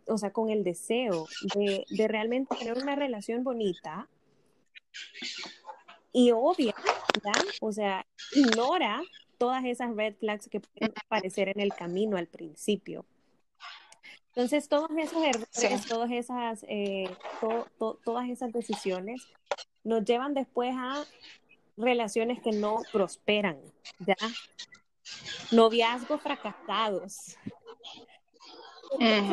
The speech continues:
Speaker 2: Ujú.
Speaker 1: terminamos pensando, pero es que entonces los hombres buenos no existen. ¿Dónde están?
Speaker 2: Ujú.
Speaker 1: ¿Ya? O el amor no existe.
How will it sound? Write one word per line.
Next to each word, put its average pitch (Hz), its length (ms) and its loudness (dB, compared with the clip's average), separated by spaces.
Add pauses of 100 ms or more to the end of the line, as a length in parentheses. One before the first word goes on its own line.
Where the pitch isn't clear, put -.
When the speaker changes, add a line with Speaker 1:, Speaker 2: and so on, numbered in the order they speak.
Speaker 2:
Ujú. - 40 0
Speaker 1:
terminamos 294 600 -2
pensando, 254 640 -6
pero 254 120 0
es 226 80 -6
que 247 80 -4
entonces 226 440 -4
los 240 180 -6
hombres 240 540 -6
buenos 240 360 2
no 247 100 0
existen. 247 800 -2 (260)
¿Dónde 240 340 2
están? 311 500 2 (380)
Speaker 2:
Ujú. 214 240 2 (140)
Speaker 1:
¿Ya? 226 260 2
O 240 140 2
el 247 140 0
amor 233 300 -4
no 285 80 -4
existe. - 920 -2